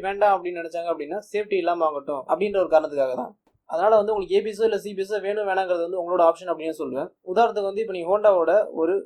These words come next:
ஹார்னட் அப்படின்ற ஒரு பைக் வாங்க போறீங்க அப்படின்னா ஏ பி எஸ் இல்லாத வேரியண்ட்டும் இருக்கு, ஏ பி எஸ் இருக்க வேரியண்ட்டும் இருக்கு. உங்களுக்கு வந்து ஏ பி எஸ் வேணும், நான் வேகமா தான் போவேன் அப்படின்னு நினைச்சீங்க அப்படின்னா நீங்க ஏ பி எஸ் இருக்க வேரியண்ட்டை சூஸ் பண்ணலாம். இல்ல நான் வந்து ஏ பி எஸ் எல்லாம் எனக்கு தேவையில்ல, அது மட்டும் இல்லாம பைக் வாங்க பணமும் வந்து என்கிட்ட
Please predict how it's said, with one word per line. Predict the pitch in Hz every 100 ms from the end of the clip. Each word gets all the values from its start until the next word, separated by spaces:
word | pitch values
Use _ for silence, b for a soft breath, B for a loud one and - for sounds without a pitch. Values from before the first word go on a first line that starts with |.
| -
ஹார்னட் | 175 190 202
அப்படின்ற | 185 185 180
ஒரு | 156
பைக் | 170 170
வாங்க | 156
போறீங்க | 156 156 151
அப்படின்னா | 131 131 147 - _ _
ஏ | 175 220
பி | 240
எஸ் | 208
இல்லாத | 202 220 196
வேரியண்ட்டும் | 190 190 196
இருக்கு, | 156 185 226 196
ஏ | 196
பி |
எஸ் | 208 180
இருக்க | 175 175
வேரியண்ட்டும் | 160 156 165
இருக்கு. | 127 147 202 _ _ -
உங்களுக்கு | 202 214
வந்து | 226 220
ஏ | 226
பி | 233
எஸ் | 220 196
வேணும், | 196 202 185
நான் | 165
வேகமா | 185 185 190
தான் | 214
போவேன் | 175 185
அப்படின்னு | 170 170 160
நினைச்சீங்க | 156 156
அப்படின்னா | 135 135 180
நீங்க | 196 160
ஏ | 190
பி | 208
எஸ் | 196
இருக்க | 175 180
வேரியண்ட்டை | 160 151 156 151
சூஸ் | 143
பண்ணலாம். | 135 135 196 -
இல்ல | 202 233
நான் | 214 196
வந்து | 202 202
ஏ | 196
பி | 196
எஸ் |
எல்லாம் | 196 196
எனக்கு | 175 170
தேவையில்ல, | 170 151 151 135 - _ _
அது | 165 175
மட்டும் | 180
இல்லாம | 170 180 175
பைக் | 202 202
வாங்க | 180 170
பணமும் | 185 202
வந்து | 190 180
என்கிட்ட | 175